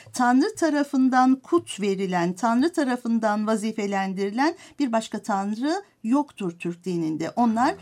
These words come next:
Tanrı'ya yardımcı olan iyelerdir. Aynı İslamiyet'te olduğu gibi daha önce de ifade ettik, zikrettik bu hususu.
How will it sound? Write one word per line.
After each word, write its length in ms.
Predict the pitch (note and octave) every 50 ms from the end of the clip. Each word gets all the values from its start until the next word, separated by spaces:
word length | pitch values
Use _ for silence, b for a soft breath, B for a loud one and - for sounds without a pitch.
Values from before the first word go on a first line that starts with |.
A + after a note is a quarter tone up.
| B B B
Tanrı'ya 420 | - D4 C#4+ C#4 C#4+ C#4+ D#4 F4 F4+
yardımcı 640 | D#4 D4 C#4 C#4 C#4+ C4+ C#4+ D4 C#4+ C#4+ - D#4
olan 340 | C#4 C4 C4+ C4+ C#4 C4+ C4 -
iyelerdir. 720 | A#3 A#3 A#3 A#3+ A#3 A3+ A3+ G#3+ G3 F3+ F3 - D3 C#3+ B B B B B B
Aynı 260 | D#4+ E4+ D4 C4+ C#4
İslamiyet'te 680 | - - - - G#3 G3 F#3 F3+ F3 F3 F3 - - C4+
olduğu 360 | A#3+ G#3+ F#3+ F3 F#3 F3 E3+
gibi 240 | D#3+ D#3 D#3 G3+ G3+
daha 200 | A#3 A3+ F#3+ F3
önce 260 | F3 E3+ E3+ F3 E3+
de 80 | F#3 F#3
ifade 380 | F#3+ - - F3 D#3+ E3 D#3+
ettik, 240 | D#3+ - - E3+ -
zikrettik 540 | - F3 E3+ - E3 E3+ E3+ E3+ E3+ E3+ -
bu 120 | F3 E3+
hususu. 520 | E3+ E3+ - E3 D#3+ E3+ - - B3+ E4